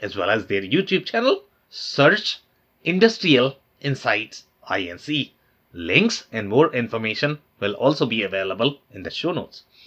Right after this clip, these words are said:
If anything in this podcast resonated with you and your business,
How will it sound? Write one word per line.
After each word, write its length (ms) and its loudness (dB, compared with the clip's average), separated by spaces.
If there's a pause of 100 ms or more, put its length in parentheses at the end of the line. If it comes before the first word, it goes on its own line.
(300)
If 160 -6
anything 400 2
in 80 0
this 140 0
podcast 480 0
resonated 520 -4
with 160 -8
you 320 -2
and 160 -8
your 140 -4
business, 400 -8